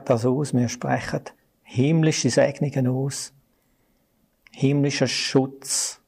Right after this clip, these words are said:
himmlische Kraft. Dass das Gewölk vertreibt, dass das Gewölk weicht,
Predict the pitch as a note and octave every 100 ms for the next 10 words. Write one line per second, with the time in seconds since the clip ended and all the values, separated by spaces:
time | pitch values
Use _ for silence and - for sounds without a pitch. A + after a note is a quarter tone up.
0 | _ _ - C3 C3 B2 - A2+ - G2
1 | A2+ - - - _ _ _ _ _ _
2 | _ _ _ _ _ _ _ _ _ _
3 | _ _ _ _ _ _ _ _ _ _
4 | _ _ _ _ _ _ _ _ _ _
5 | _ _ _ _ - A#2+ - A#2+ - A2+
6 | B2+ - - C#3 - F#2 E2+ - - -
7 | B2 - - - B2 C3 B2 - A#2 G#2+
8 | G#2 - -